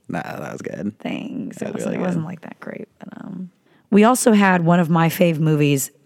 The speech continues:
Speaker 2: ever, um, Xenon,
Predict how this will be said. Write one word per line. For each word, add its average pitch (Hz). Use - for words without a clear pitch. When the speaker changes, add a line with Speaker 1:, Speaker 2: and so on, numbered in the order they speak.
Speaker 2:
ever, 143
um, 151
Xenon, 165